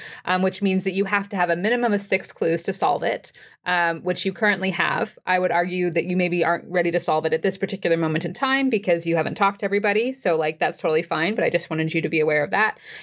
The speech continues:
And then the other thing that I wanted to let you know is that you have received your first void clue,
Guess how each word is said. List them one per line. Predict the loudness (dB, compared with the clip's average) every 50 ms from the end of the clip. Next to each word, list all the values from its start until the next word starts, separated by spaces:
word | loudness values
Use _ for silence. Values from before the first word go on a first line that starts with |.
| -16 -10 -4
And | 0 0 2
then | 2
the | 0 0 0
other | 0 0 2 0 0
thing | 0 -2 -2 -2 0
that | 0 0
I | 0 0
wanted | 0 0 -2 -2 -2
to | -2 -2
let | -2 -2 -2 -2
you | 0
know | 0 0 2 0 0
is | -2 -2 0
that | 0 0 2
you | 0 0
have | 0 0
received | -2 -2 -2 -2 -4 -2 0
your | -2 -2
first | 0 0 0 0 -2 -4
void | -4 -2 0 0 0 -2 -4
clue, | -4 -2 0 2 2 0